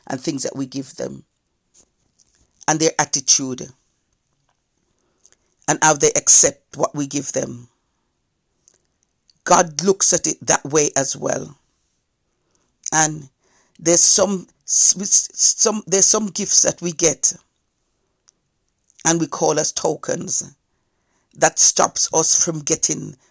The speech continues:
those bigger gifts, because our attitude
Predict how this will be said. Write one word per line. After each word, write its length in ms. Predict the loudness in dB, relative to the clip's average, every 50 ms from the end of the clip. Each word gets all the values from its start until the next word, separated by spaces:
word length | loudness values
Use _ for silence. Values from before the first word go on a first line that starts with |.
| _ _ -6
those 280 | -4 -4 -4 -4 -8 -12
bigger 340 | -6 _ -4 -2 -2 -2
gifts, 640 | -4 -4 -4 -6 -6 -2 0 0 0 0 0 -4 -10 _ _ _ _ _ _ _ _ _ _ _ _ _ _ -8
because 340 | -6 -4 -2 -2 -2 0
our 200 | 2 0 0 0 -2
attitude 720 | -4 0 0 -2 -2 0 0 0 0 -2 -6 -10 -12